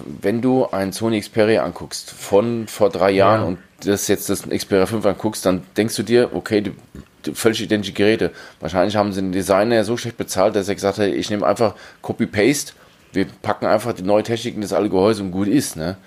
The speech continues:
Speaker 1: Also breites Kinn, breite Stirn, also die, die Displayränder nennt man,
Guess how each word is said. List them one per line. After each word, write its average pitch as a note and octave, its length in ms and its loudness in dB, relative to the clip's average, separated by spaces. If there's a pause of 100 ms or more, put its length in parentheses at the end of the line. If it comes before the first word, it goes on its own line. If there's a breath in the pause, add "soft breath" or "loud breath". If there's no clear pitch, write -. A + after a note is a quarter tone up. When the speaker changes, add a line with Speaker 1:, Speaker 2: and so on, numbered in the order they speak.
(460 loud breath)
Speaker 1:
Also F2 360 2
breites A2 520 2
Kinn, B2 560 0 (240)
breite G2+ 440 2
Stirn, A#2+ 640 2
also E2 280 -2
die, E2 200 -2
die C#2+ 240 -8 (340)
Displayränder G2 760 2 (180)
nennt - 240 -4
man, D#2+ 140 -6